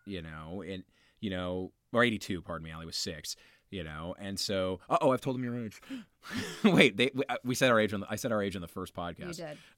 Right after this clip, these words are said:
Speaker 1: Okay, so, um, you know, they're, you know, like, it came out, like, right at, like, the, the, the peak of the Latchkey Kid world. It is a movie made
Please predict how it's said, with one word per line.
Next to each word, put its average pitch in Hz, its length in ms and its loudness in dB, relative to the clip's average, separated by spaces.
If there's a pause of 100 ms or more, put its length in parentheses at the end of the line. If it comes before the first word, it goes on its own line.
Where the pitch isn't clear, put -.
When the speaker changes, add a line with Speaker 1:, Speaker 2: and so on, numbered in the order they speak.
Speaker 1:
Okay, 110 260 6 (200)
so, 123 380 8
um, 107 580 4 (540)
you 107 140 -4
know, 92 300 -2 (1000)
they're, 110 380 2
you 120 160 -4
know, 107 60 2
like, 107 180 0
it 117 120 -4
came 147 200 0
out, 143 180 -2
like, 104 140 -2 (180)
right 127 300 0 (140)
at, 107 260 -2
like, 95 260 -8
the, 87 280 -8
the, 85 160 -12 (100)
the 90 220 -8
peak - 360 -2
of 92 100 -10
the 95 80 -6
Latchkey 107 420 -4
Kid 92 300 -6
world. 78 480 -10 (800)
It 127 120 2
is 143 160 4
a 143 40 0
movie 123 340 2
made 104 640 0